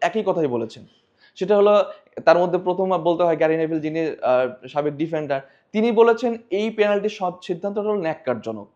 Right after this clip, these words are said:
এবং ন্যাক্কারজনক কেন? কারণ তিনি উল্লেখ করেছেন যে আসলে হ্যারি কেন যখন বা, উম, বল পায়ে শট করেছেন, তারপরে ডামফ্রিসের সঙ্গে তার পায়ের সংঘর্ষ হয়েছে। এবং একজন ডিফেন্ডার হিসেবে স্বাভাবিকভাবে ডামফ্রিস চাইবেন যে যে করে হোক বলটা ঠেকানোর জন্য।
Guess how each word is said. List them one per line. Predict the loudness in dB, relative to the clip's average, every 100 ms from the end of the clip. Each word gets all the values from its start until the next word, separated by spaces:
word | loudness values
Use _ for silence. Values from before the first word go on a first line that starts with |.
| _ _ _
এবং | -8 -4
ন্যাক্কারজনক | -4 -2 -2 -2 -2
কেন? | -2 -2 -6 -16 -2
কারণ | 0 0
তিনি | 0 0
উল্লেখ | 2 4 4 4
করেছেন | 0 0 -2 2
যে |
আসলে | 0 0 -2
হ্যারি | 0 0
কেন | 0 -2 0
যখন | 2 2 2 0 0 -6 -16 -20 _
বা, | _ 6 10 10 8 0
উম, | -14 -12 -8 0
বল | 4 6 4 -2 _ -2
পায়ে | 2 6 6
শট | 4 2 2 0 _ _
করেছেন, | 4 6 4 -2 -4 -4
তারপরে | 0 0 2 2 2
ডামফ্রিসের | 2 -2 -6 -12
সঙ্গে | -10 -6
তার | -4 -2
পায়ের | -2
সংঘর্ষ | -4 -6 -8 -6
হয়েছে। | -4 -4 -8 -18 -14 -2
এবং | 2
একজন | 4 4
ডিফেন্ডার | 2 2 2 4
হিসেবে | 2 2 2
স্বাভাবিকভাবে | 0 2 0 2 -2
ডামফ্রিস | -2 -4 -4 -2
চাইবেন | 0 2 0 -4 -6 -18 -10
যে | 0
যে | 0
করে | 2 2
হোক | 2
বলটা | 4 4 6
ঠেকানোর | 2 0 -2 -2 -6
জন্য। | -12 -18